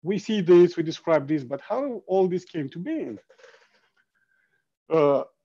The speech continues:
so it took a meteorologist slash astronomer slash an all-round scientist called Alfred Wegener in nineteen twelve, who was looking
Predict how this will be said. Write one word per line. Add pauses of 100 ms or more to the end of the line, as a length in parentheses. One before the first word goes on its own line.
(120)
so
it
took
a (120)
meteorologist (120)
slash
astronomer
slash
an (100)
all-round
scientist
called
Alfred
Wegener
in
nineteen
twelve, (720)
who (880)
was
looking